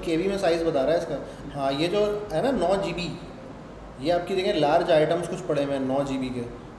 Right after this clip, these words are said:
इसमें चले जाएं आप, इसमें से कोई video वगैरह कोई ऐसी चीज़ होती है ना, वो आप delete कर दें। हाँ, ये देखें ना videos हैं ये, ये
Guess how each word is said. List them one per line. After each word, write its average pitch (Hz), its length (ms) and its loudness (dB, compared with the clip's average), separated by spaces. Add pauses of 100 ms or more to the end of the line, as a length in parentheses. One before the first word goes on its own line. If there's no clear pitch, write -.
(140)
इसमें 190 200 -2
चले 151 220 0
जाएं 190 140 2
आप, 196 100 2
इसमें 180 180 -4
से 180 100 -4
कोई 175 160 0
video 147 320 0
वगैरह 180 280 4
कोई 175 160 2
ऐसी 156 200 2
चीज़ 165 220 -4
होती 160 220 0
है 214 40 -2
ना, 214 60 -2
वो 175 140 4
आप 160 140 4
delete 131 260 -4
कर 131 80 -8
दें। 120 160 -6 (3250)
हाँ, 127 120 -8
ये 131 100 -4
देखें 165 160 -4
ना 233 80 0
videos 156 420 4
हैं 147 120 0
ये, 131 140 -4 (520)
ये 156 200 -4